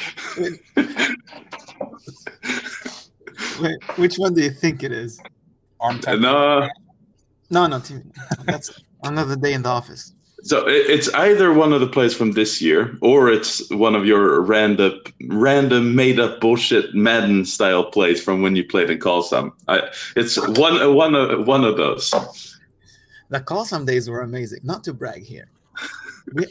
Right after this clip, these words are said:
Speaker 2: I had a deal with my, our head coach. Our head coach was literally, like, three years older than us.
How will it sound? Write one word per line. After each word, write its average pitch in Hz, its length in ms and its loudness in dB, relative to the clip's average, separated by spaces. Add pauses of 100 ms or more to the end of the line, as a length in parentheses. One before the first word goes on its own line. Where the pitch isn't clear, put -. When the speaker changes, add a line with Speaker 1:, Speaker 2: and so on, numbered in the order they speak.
Speaker 2:
I 165 100 -6
had 175 160 -6
a 156 60 -6
deal 143 240 -6
with 131 120 -6
my, 131 220 -8 (120)
our 127 200 -8
head 123 160 -12
coach. - 260 -20
Our 156 140 -12
head 160 140 -20
coach - 260 -16
was 117 220 -16
literally, 127 400 -14
like, 110 280 -18
three 143 180 -14
years 131 240 -8
older 123 280 -12
than 95 160 -20
us. - 240 -20